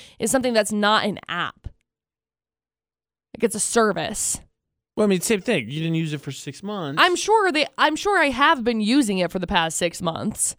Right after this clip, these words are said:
Speaker 1: 'cause it's one that just kind of runs in the background.
Speaker 2: So what did you find?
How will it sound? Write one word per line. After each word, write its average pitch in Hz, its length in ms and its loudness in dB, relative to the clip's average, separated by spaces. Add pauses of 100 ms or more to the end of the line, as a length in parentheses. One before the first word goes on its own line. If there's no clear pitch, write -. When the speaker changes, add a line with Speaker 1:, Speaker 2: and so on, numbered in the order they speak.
(640)
Speaker 1:
'cause 240 140 2
it's 226 120 -6
one 262 160 4
that 254 80 4
just 240 180 0
kind 240 180 2
of 180 100 -6
runs 208 260 4
in 202 60 0
the 185 80 0
background. 185 720 0 (1400)
Speaker 2:
So 143 140 -2
what 160 220 2
did 143 220 -2
you 143 420 2 (960)
find? 113 520 -6